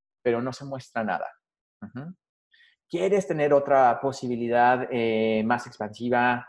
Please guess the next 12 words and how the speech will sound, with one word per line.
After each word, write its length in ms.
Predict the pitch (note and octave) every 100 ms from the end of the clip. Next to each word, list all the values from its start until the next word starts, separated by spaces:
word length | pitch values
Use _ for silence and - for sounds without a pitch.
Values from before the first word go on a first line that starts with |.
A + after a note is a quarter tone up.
| -
ma-, 320 | A#2+ A2 A2
otro 300 | B2 A#2+ A#2
tra-, 180 | G#2 G#2+
una 220 | D3 C3+ A#2+
posición 680 | A#2+ A2 G#2+ - C#3 C3+
diferente, 600 | B2+ A#2+ A2+ A#2+ B2 A#2+ A2+
etcétera, 600 | - C3 C#3 C#3+ C#3+ -
y 300 | A#2 G#2+ G2 _ _ -
nada 460 | G#2 G2+ G#2+ A2
se 120 | - G2+
muestra. 380 | F2 - - -
<laughs> 720 | - - - - - - -